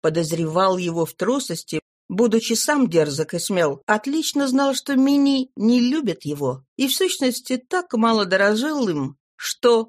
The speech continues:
подай он ей хоть малейший осязательный повод к тому, чтобы она почувствовала себя оскорбленной, не задумался бы выбросить его из самого высокого окна в самый глубокий канал Венеции.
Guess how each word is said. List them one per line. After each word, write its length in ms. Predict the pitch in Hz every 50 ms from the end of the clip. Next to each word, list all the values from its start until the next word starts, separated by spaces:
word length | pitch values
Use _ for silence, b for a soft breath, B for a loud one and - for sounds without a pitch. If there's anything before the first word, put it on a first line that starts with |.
| _ -
подай 480 | 233 240 233 240 330 349 359 349 269 -
он 200 | - 220 208 196
ей 280 | 196 196 208 220 214 208
хоть 340 | 202 - - 233 233 - -
малейший 880 | 208 208 220 233 254 254 262 226 170 147 - - - 156 147 131 135 -
осязательный 760 | 190 208 202 - 254 240 254 254 220 208 202 202 208 214 208
повод 400 | - - 254 226 190 175 170 -
к 80 | - -
тому, 320 | 220 214 226 233 226 226
чтобы 320 | - - - 202 196 208
она 180 | 208 202 208 202
почувствовала 800 | 202 - 220 220 - - 262 254 - - 196 180 175 180 180 185
себя 240 | - - 214 196 196
оскорбленной, 960 | 202 - - 233 233 233 240 262 311 370 381 349 294 214 147 127 - - _ _ _ _ -
не 200 | 349 359 349 339
задумался 880 | 269 269 254 240 220 220 277 285 269 254 247 226 226 - - 240 214
бы 140 | 202 214 208
выбросить 640 | 208 233 247 220 196 180 175 175 - 175 175 -
его 280 | 180 180 185 190 214 208
из 240 | 196 190 - - -
самого 500 | - 220 247 262 254 254 247 233 220 208
высокого 640 | 196 196 196 - 226 208 208 196 180 170 170 170
окна 500 | 170 170 - 196 226 247 269 277 269 269 - _ -
в 60 | -
самый 600 | - - - 190 202 226 240 269 262 262 254 254
глубокий 800 | 226 196 190 190 190 175 156 156 170 190 190 190 - 185 175 175
канал 560 | - - 165 151 151 156 156 165 170 170 165
Венеции. 840 | 160 170 170 165 170 175 170 156 156 - - - 78 67 - -